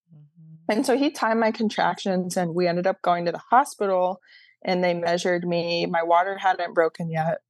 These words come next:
Speaker 2: And I remember I was only three centimeters. So they were like, "You can labor for a little bit, but we might send you back home."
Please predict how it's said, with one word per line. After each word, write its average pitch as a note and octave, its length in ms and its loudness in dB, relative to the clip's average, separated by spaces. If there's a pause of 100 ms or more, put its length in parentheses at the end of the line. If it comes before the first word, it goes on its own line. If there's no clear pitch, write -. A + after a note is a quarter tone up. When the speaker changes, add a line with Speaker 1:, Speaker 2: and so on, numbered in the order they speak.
(280)
Speaker 2:
And E3+ 360 2
I E3+ 40 2
remember E3+ 400 0
I D#3+ 120 2
was D#3+ 160 0
only D#3 320 -4
three D#3 200 2
centimeters. - 840 0 (440)
So F#3+ 160 2
they F#3 200 0
were G3+ 80 2
like, F#3 200 0
"You G3+ 100 0
can C4+ 200 -2
labor A#3+ 300 0
for A3 180 -2
a G3 80 0
little F#3+ 240 -2
bit, F#3 240 0
but F3+ 80 0
we F#3 120 -2
might B3 220 0
send F#3 220 -4
you E3 160 -2
back E3 300 4
home." E3 400 0